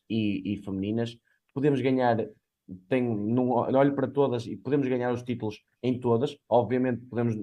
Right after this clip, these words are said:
é, é difícil ganhar em tudo, mas temos muito boas equipas. Os ambientes, ainda hoje se viveu um, um ambiente fantástico e era num jogo não grande contra o Valongo, em que estava um pavilhão praticamente cheio,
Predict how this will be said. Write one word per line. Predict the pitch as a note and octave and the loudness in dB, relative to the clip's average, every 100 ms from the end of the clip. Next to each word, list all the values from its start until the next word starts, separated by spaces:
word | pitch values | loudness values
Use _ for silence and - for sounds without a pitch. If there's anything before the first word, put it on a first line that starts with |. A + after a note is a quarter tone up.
| G2+ | -8
é, | D2+ F#2 G#2+ A2+ | -8 -4 -2 0
é | |
difícil | B2 B2 B2+ A2+ | 0 0 -2 -2
ganhar | A#2 A#2 A#2 | 0 0 2
em | A2+ | 0
tudo, | A#2 B2+ C#3+ C#3+ _ _ - | 0 -2 -2 -6 _ _ -2
mas | C#3 C#3+ | 2 2
temos | C#3+ D3 C3+ A#2 | 2 0 0 -4
muito | A2+ A#2+ A#2+ C3+ D3+ C#3 G#2+ | -2 0 0 0 0 -2 -2
boas | B2 A2+ | -2 -2
equipas. | A#2 B2 A#2+ C3 - _ - | -2 -2 -4 -6 -8 _ -4
Os | C#3+ C#3+ | 0 2
ambientes, | C#3+ C#3+ C#3+ - - - - _ _ _ _ | 2 2 0 -4 -12 -16 -20 _ _ _ _
ainda | C#3+ D3+ C#3+ | 2 6 8
hoje | C#3+ C#3+ | 8 6
se | C#3+ B2 | 2 -4
viveu | B2+ B2 C3 | -2 2 2
um, | B2 F#2+ B2 | 2 -2 0
um | |
ambiente | C3 B2 A#2+ A#2 | 0 2 0 0
fantástico | D3 B2 B2+ A#2 - A2+ | -2 2 4 4 0 -10
e | - C3 | 0 4
era | C#3 | 4
num | C#3 C#3 | 4 2
jogo | A2+ C3+ B2+ G#2 F#2 _ _ _ - | 2 2 2 -2 -10 _ _ _ -6
não | C3 B2+ B2 A#2 G#2+ | -2 0 0 0 -2
grande | G2 A2+ A#2+ A2+ F#2+ F#2 - _ | 2 4 4 2 -2 -10 -14 _
contra | - C3 B2+ | -4 -2 2
o | B2 | 2
Valongo, | A2 A2+ A#2+ B2+ A#2+ B2 _ | 2 2 2 0 -4 -10 _
em | A#2 | -6
que | G#2+ | -2
estava | - A#2+ A2 | 2 2 4
um | A2 | 0
pavilhão | A#2 G#2+ G#2+ | -2 -2 -2
praticamente | A2+ A#2 A2+ A2 G#2+ G2+ | 0 0 -2 -6 -6 -4
cheio, | - A#2 A#2+ | 0 0 0